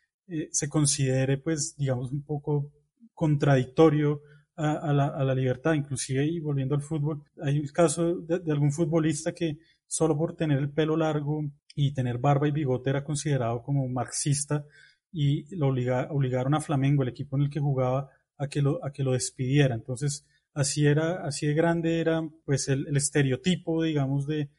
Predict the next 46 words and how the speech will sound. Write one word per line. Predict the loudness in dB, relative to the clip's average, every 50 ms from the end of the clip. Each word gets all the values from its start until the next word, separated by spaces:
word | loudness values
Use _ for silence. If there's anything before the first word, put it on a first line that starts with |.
| _ _ _ _ -4
del | -2 0 0
opositor. | 0 -2 -2 -4 -4 -4 -6 -4 -2 0 0 -2 -2 _ _
Pero, | 2 2 2 2 2
pues, | 2 0 0 0 -2 -4 _ _ -12
el | -10 -10 -10 -6
que | -2 -4 -2
traen | -2 0 2 2 2 2
estas | -2 -4 -4 -4 -4 -4 -4
dictaduras, | -6 -6 -4 -2 -2 0 0 0 -2 -2 -4 -6 -6 -8
y, | -10
pues, | -8 -6 -6 -4 -4
esto | -4 -6 -6
también | -6 -4 -2 -2 -2
lo | 0
vamos | -2 -2 -2 -2
a | -2
ver, | -2 -2 -4 -4
en, | -6 -6 -8
por | _ -6 -4 -4
ejemplo, | -4 -2 -2
en | -2 0
Chile | 0 0 2 2 2
muchísimo, | 0 0 -2 0 -2 0 0 -2 -4 -4 -8 _ _ _ _ _ _ _ _ _ 0
y | 2 4
eso | 4 4 2 0
es |
un | 0 -2 -2 -2 -4
crecimiento | -2 -2 -2 -2 0 0 2 2 2 2 0
económico. | -2 -2 0 2 4 4 4 2 -2 -6 -14 -20 _ _ _ _ _ _ _ _ _ _ _ _
Pues, | -8 -8 -6
porque, | -6 -6 -6 -6
pues, | -6 -6 -6
si | -4
uno | -2 -2 -2
tiene | -2 -2 -2 -4 -2
que | -4 -4 -4
pasar | -2 -2 -2 -2 -2 -4 -4
por | -4 -4 -2
el | -4 -4
Congreso | -4 -4 -2 2 4 4 4 4 4 0 -2
y | -4 -4
tal, | 0 2 2 2 2 -2 -6 _ _ _ _ _ -4
pues, | -4 -2
entonces | -2 -2 -2 -2 -2 -2 -2 -4 -4 -6 -4
hay | -4 -2 -2
un, | -2 -2 -4 -6